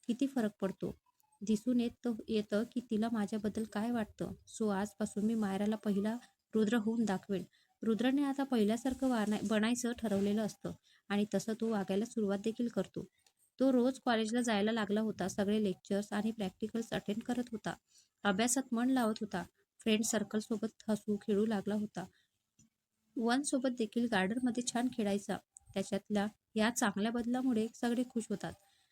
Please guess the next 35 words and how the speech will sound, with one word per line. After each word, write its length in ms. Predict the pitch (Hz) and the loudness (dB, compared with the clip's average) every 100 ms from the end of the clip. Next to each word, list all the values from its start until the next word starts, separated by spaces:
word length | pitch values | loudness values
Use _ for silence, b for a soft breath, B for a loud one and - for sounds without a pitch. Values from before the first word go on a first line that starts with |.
| b _ | b _
मायराला 400 | 214 196 190 220 | 0 2 2 2
देखील 340 | 226 208 - 202 | 2 0 2 0
रुद्रमधले 520 | 214 196 214 220 202 214 | 2 0 0 0 0 2
हे 140 | 226 | 2
बदल 320 | 214 190 208 | 2 2 2
जाणवले 440 | 214 196 190 190 180 - | 0 -2 0 -2 -4 -2
आणि 320 | 220 208 214 240 | 0 2 2 0
त्यांचं 440 | - 196 220 220 220 - - | 0 0 0 -2 -4 -8 -4
समाधान 400 | 208 196 196 220 | -2 0 0 -2
तिच्या 260 | 220 214 214 | -2 -4 0
चेहऱ्यावर 400 | 220 196 190 208 | 2 2 2 -2
साफ 320 | - 202 202 | -2 -4 -4
साफ 160 | - 214 214 | -6 -6 -6
दिसून 280 | 196 214 | -4 -2
येत 160 | 220 196 | -2 -2
होतं. 220 | 185 175 - _ _ _ | -6 -8 -14 _ _ _
कधी 200 | - 208 247 | 2 2 2
कधी 160 | 247 262 | 2 2
ते 60 | 254 | 0
दोघे 260 | 220 220 226 | 0 2 0
एकमेकांना 480 | 214 208 208 220 | 0 -2 -2 -2
बघून 240 | 220 220 240 | 0 0 0
स्माईल 360 | 240 202 190 | 0 0 0
पण 180 | 233 254 | 0 -2
करायचे. 460 | 254 208 196 - - b b _ | 0 0 0 -2 -6 b b _
रुद्रच्या 480 | 208 196 190 190 214 | 2 2 2 2 0
सेकंड 520 | 214 214 - 202 220 220 B - | 0 -4 -2 0 0 -2 B -4
सेमिस्टरची 640 | 233 233 240 233 220 233 | 0 2 0 -2 -2 0
एक-, 300 | 214 - 196 - | 0 0 -4 0
एक्झाम 400 | 214 - 233 220 | -2 0 -2 0
जवळ 200 | 202 202 | 0 0
येते 220 | 214 208 190 | 0 0 -2
आणि 220 | 202 190 196 - | 0 -2 -2 -2
तो 180 | 214 254 196 196 | -2 -2 -2 2
जोमाने 360 | 208 220 208 | 2 2 0